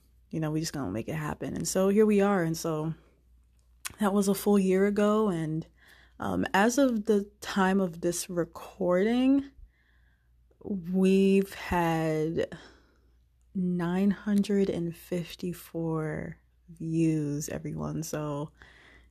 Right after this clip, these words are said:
in one year, we are, like, closing up on a thousand plays, a thousand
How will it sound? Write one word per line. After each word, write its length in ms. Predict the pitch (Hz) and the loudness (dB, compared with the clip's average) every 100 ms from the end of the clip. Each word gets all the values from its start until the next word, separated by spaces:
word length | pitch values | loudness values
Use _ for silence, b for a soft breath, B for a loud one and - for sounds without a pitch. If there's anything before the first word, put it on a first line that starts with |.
| _ | _
in 180 | 185 175 | -6 0
one 200 | 185 208 | 4 6
year, 760 | 214 208 196 175 160 156 151 160 _ _ _ _ | 6 6 4 4 2 0 -2 -6 _ _ _ _
we 200 | - 170 | -2 0
are, 180 | 156 156 | 2 0
like, 240 | 151 143 - | -2 -4 -6
closing 460 | - 180 175 170 | -4 -2 0 -2
up 200 | 156 170 | -2 -4
on 140 | 160 151 | -8 -8
a 100 | - _ - | -10 _ -14
thousand 840 | - 233 226 214 220 214 214 208 _ | -4 2 2 4 4 4 2 0 _
plays, 460 | - 208 208 202 190 | -6 2 6 6 4
a 80 | 175 | 2
thousand 640 | 170 175 180 180 175 165 | 0 0 0 -2 -2 -4